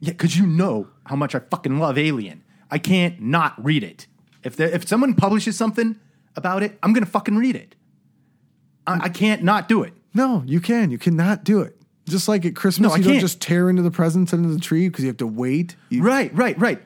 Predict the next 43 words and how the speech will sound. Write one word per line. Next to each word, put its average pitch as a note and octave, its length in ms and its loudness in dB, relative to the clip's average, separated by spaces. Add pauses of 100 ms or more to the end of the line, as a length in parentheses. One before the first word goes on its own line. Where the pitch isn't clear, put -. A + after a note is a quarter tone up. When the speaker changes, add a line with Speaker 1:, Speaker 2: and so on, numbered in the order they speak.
Speaker 1:
right. G3 260 -2
That, F3+ 200 -2
that's, E3+ 220 -2
that's, E3 240 -4
that's E3 300 -6
when E3+ 160 0
you, D3 280 -2
like, C#3 180 -4
actually C#3+ 280 -4
see A#3+ 200 0
the G3 80 0
movie, D3 280 0
but D#3+ 300 -4
you B2+ 60 -12
go C#3+ 200 0
under C3+ 180 0
the A2 100 -8
tree F#3 400 -2 (360)
and A#2+ 140 -2
you A#2 40 -2
take C3+ 360 -8 (320)
a B2 60 -6
little C3+ 280 0
X-Acto C3+ 580 -2
knife C3 280 0
and B2+ 80 0
you A2+ 80 -2
cut D3 180 -6
a C#3+ 40 -4
little C3+ 200 -2
Speaker 2:
What G3 180 2
Speaker 1:
slit G3+ 120 4
Speaker 2:
is E3 80 -2
Speaker 1:
in D#3 80 0
the D3 80 2
Speaker 2:
wrong F3+ 120 2
Speaker 1:
tape. A3 120 4
Speaker 2:
with F3 120 0
you? C#3+ 60 2
You F3 60 0
didn't B2 220 -2
do A2+ 200 -4
that. A#2+ 300 -16